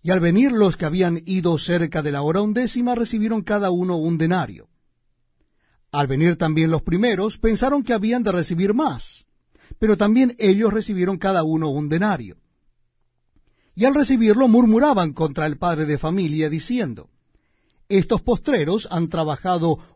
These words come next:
una sola hora y los han hecho iguales a nosotros, que hemos soportado la carga y el calor del día.' Él respondiendo dijo a uno de ellos: 'Amigo,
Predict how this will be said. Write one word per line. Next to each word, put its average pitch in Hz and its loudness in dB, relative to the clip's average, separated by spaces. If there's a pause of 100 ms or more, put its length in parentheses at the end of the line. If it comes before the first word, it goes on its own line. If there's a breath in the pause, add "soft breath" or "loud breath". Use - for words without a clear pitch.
(100)
una 233 4
sola 160 0
hora 269 2 (760)
y 170 -2
los 170 0
han 180 -2
hecho 196 -2
iguales 160 0
a 165 0
nosotros, - -6 (300)
que 170 0
hemos 175 0
soportado 160 -2
la 143 -2
carga 214 -2 (160 loud breath)
y 160 -2
el 151 0
calor 151 -2
del 135 -2
día.' 107 -8 (920)
Él 160 0
respondiendo 160 -2 (160 soft breath)
dijo 156 -4
a 143 -2
uno 208 0
de 151 0
ellos: 147 -6 (100)
'Amigo, 214 -2